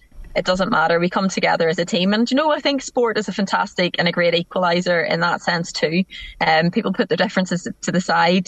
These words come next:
to cheer each other on. Um, and it's certainly something that I love to see. And, you know, all of our, um, all of your differences do get set to the side and you're excited for somebody going out there and performing at the highest level.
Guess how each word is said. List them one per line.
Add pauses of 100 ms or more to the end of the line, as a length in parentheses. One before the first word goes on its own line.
(100)
to
cheer
each
other
on. (380)
Um,
and
it's
certainly
something
that
I
love
to
see.
And, (300)
you
know,
all
of
our,
um, (840)
all
of
your
differences
do
get
set
to
the
side
and
you're
excited
for
somebody
going
out
there
and
performing
at
the
highest
level.